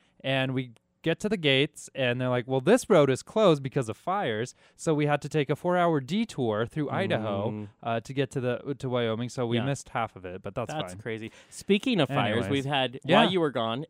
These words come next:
Speaker 2: every
Speaker 1: What the
Speaker 2: year
Speaker 1: heck?
Speaker 2: you leave in August
Speaker 1: What
Speaker 2: somewhere,
Speaker 1: the heck?
Speaker 2: and Spokane tries to burn down. I think I'm trying to find the connection, but it's always when you leave.
Speaker 1: Yeah, right.
Speaker 2: And so you always end up texting me going, "Did I hear that there's a fire?" I'm like, "Yeah,
Speaker 1: Yeah,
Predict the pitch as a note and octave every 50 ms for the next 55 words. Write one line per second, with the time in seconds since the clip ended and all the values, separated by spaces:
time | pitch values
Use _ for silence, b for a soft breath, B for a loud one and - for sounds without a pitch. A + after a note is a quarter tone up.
0 | _ - E3+ E3 F#3+ G3 G#3+ G3 F3+ A3 G3+ D3 C3 C#3 C3 B2+ C3 B2+ A#2+ C3
1 | B2 A#2 A2+ A2 A2 A2 - - C3+ B2 A#2 A#2+ A2 G#2 D#3 C#3+ C#3 E3 G3+ G#3+
2 | - - A#2+ A#2+ A#2+ C3 - _ - - - - - B2+ A#2+ - C3 A#2+ A2+ -
3 | B2+ A2 A2 - - A#2 G#2 A2 G#2+ A2 A#2+ D3 D3 C3+ A#2 A2 G#2 b b b
4 | b b b - B2+ B2 B2+ B2 - D3+ C#3 C3+ - - - - - C#3 C3+ B2
5 | - D#3 C#3 C3+ C#3+ D3 - D#3 C#3 C3+ C3 B2 - - C3 B2 A2+ G#2+ - -
6 | G2+ G2 G#2+ A2 - C3+ A#2 A2+ A#2+ B2 A#2+ A#2 A#2+ A#2+ A#2 A2 G#2+ G#2 F2+ G2
7 | - - C3 A2 F#2+ - b b b b b b C#3+ - E3 D#3 G3 G3 D#3+ D#3
8 | F3+ F3+ F3 E3+ F3+ G#3+ F#3+ E3+ D#3+ D#3+ E3 - D3 B2+ - - - C3 B2 A#2
9 | A#2+ A#2 A2+ A2+ C#3 D#3 F#3+ G#3 - - F3 F3+ - G3+ - E3+ - - - -
10 | - - E3+ E3 F3 F#3+ F#3+ F#3 F3+ E3+ D3+ F3+ G#3 C#4+ D4+ G#3